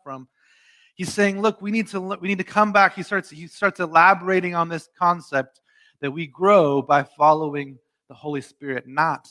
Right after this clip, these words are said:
by primarily following the laws or the moral rules. Our focus should be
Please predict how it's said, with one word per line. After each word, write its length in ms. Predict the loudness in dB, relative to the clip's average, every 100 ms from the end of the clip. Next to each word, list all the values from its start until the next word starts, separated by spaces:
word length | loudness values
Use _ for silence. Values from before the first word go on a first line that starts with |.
| _ _ _ _ _ -4
by 100 | -4
primarily 600 | 0 0 0 -6 -8 -10
following 640 | -8 -2 -2 -2 -12 -18 -20 _ _ _
the 100 | -10
laws 460 | -2 0 0 -4 -12
or 100 | -18
the 120 | -16
moral 440 | -16 -12 -10 -10
rules. 600 | -10 -12 -14 -20 _ _ _ _ _ _ _ _ _ _ -8
Our 100 | -8
focus 540 | 0 0 0 -4 -10
should 300 | -12 -20 -14
be 340 | -10 -10 -12